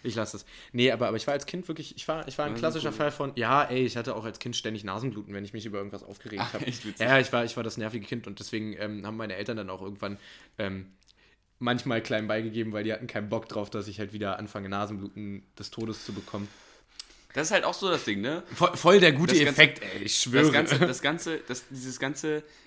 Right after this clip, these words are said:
Speaker 2: ähm, was erlaube ich meinem Kind und was nicht? Also zum Beispiel, das Kind will ein Eis, weil es ein anderes Kind gesehen hat, was ein Eis hat,
Speaker 1: Ja, das
Speaker 2: so.
Speaker 1: war bei mir weniger
Speaker 2: Und
Speaker 1: so.
Speaker 2: dann, und dann schreit das Kind die ganze Zeit rum, es will ein Eis. So, jetzt habe ich zwei, zwei Möglichkeiten. Entweder erziehe ich das Kind so,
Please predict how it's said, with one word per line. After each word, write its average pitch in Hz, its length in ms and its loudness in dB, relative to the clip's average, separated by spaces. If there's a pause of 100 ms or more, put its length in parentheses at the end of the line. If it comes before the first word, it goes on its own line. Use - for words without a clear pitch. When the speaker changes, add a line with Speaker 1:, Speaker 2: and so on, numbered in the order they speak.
(120)
Speaker 2:
ähm, 113 340 -2 (200)
was 127 200 0
erlaube 143 280 2
ich 170 80 -8
meinem 135 160 -4
Kind 151 160 -6
und 127 80 -6
was 117 160 -6
nicht? 127 220 -4
Also 117 180 -4
zum 127 140 -2
Beispiel, 131 260 -2
das 131 120 -4
Kind 151 200 -2
will 143 80 -2
ein 139 100 -6
Eis, 104 420 -4
weil 107 140 -2
es 110 160 -6
ein - 60 -8
anderes 143 260 -6
Kind 104 180 -6
gesehen 98 260 -6
hat, 101 140 -8
was 95 120 -10
ein 98 60 -10
Eis 98 260 -6
hat, 92 100 -8
Speaker 1:
Ja, 92 60 -10
das 98 120 -6
Speaker 2:
so. 110 120 -4
Speaker 1:
war 101 100 -2
bei 92 140 -6
mir 90 180 -6
weniger 92 320 -6
Speaker 2:
Und 117 80 0
Speaker 1:
so. 120 60 4
Speaker 2:
dann, 120 100 4
und - 80 -10 (140)
dann 123 200 2
schreit 147 360 -2
das 143 160 -4
Kind 135 200 -4
die 139 60 -4
ganze 127 220 -4
Zeit 127 160 -4
rum, 139 180 -4
es 127 140 -10
will 117 100 -2
ein 107 80 -4
Eis. 127 440 -8 (280)
So, 107 380 -2 (100)
jetzt 110 120 -6
habe 147 100 0
ich 147 80 -6
zwei, 143 400 2
zwei 139 160 -2
Möglichkeiten. 107 500 -2
Entweder 170 360 0
erziehe 147 260 -6
ich 147 80 -14
das 131 160 -6
Kind 151 240 -6
so, 156 440 -2